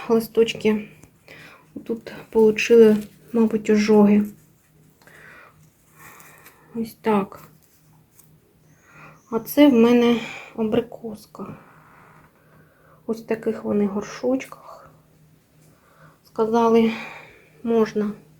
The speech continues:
висаджувати, але тепер я боюсь виносити їх на вулицю, бо вони в мене получили опіки на сонці.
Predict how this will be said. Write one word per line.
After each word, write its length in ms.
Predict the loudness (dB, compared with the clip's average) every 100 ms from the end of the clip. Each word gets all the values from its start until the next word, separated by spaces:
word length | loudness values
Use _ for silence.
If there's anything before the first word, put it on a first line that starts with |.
| _ _ -20 -20 -20 -20 -14 -8
висаджувати, 840 | -8 -6 -8 -6 -6 -6 -6 -4
але 360 | -4 2 2 4
тепер 320 | 0 0 4
я 160 | 4
боюсь 520 | 6 4 4 -2 -4 0
виносити 640 | 4 6 4 0 -8 -8
їх 260 | -12 -8 -4
на 100 | -2
вулицю, 480 | 2 2 0 -4
бо 140 | -8 -6
вони 260 | -4 -2
в 20 | 0
мене 240 | 0 0
получили 500 | -2 -6 -6 -2 0
опіки 480 | 4 2 2 -12 -10
на 120 | -10
сонці. 540 | -10 -10 -10 -12 -18